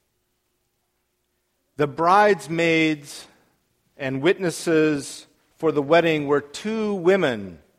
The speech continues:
from the Thistle Farms booth at the conference.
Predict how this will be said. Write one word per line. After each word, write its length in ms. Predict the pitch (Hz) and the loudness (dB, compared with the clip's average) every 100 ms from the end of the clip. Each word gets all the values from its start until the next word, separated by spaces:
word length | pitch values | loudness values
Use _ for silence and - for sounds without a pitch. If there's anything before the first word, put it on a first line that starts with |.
| _ _ _ _ _ _ _ _ - | _ _ _ _ _ _ _ _ -8
from 160 | 151 | -4
the 100 | 151 | -4
Thistle 520 | 147 - 190 - 180 | -6 -2 -2 0 -2
Farms 640 | 160 - 151 151 151 131 107 | -2 -2 0 2 0 -4 -10
booth 440 | 107 151 117 - | -6 -4 -4 -8
at 160 | 120 - | -10 -8
the 80 | 117 | -12
conference. 840 | - 131 123 - 104 90 - - | -4 -4 -4 -8 -12 -12 -20 -20